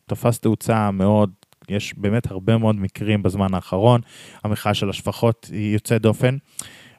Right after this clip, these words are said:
ואיכשהו דווקא גדעון סער, אה, הביא את הנושא הכי משמעותי פה, כי יש איזושהי נטייה באופוזיציה, וסער, בגלל שהוא פוליטיקאי מיומן, הוא יודע להיות מעל זה,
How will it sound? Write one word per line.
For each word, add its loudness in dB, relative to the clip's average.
ואיכשהו 6
דווקא 2
גדעון 6
סער, 4
אה, 6
הביא 0
את -6
הנושא 2
הכי -4
משמעותי 2
פה, 4
כי 4
יש 4
איזושהי 4
נטייה 2
באופוזיציה, 0
וסער, 2
בגלל 2
שהוא 0
פוליטיקאי 2
מיומן, 4
הוא 4
יודע 2
להיות 2
מעל 2
זה, 0